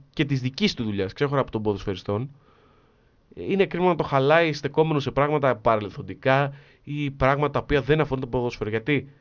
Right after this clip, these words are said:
σε θέματα ποδοσφαίρου νομίζω ότι είναι μακράν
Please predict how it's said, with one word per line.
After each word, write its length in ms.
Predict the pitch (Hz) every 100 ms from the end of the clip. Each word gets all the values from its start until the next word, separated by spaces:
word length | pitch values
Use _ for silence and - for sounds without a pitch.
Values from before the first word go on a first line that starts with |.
| _ _ _
σε 240 | - 135 139
θέματα 440 | - 156 156 127 107
ποδοσφαίρου 520 | 104 104 - 139 156
νομίζω 280 | 139 147 147
ότι 200 | 143 143
είναι 160 | 156
μακράν 520 | 139 120 143 151 165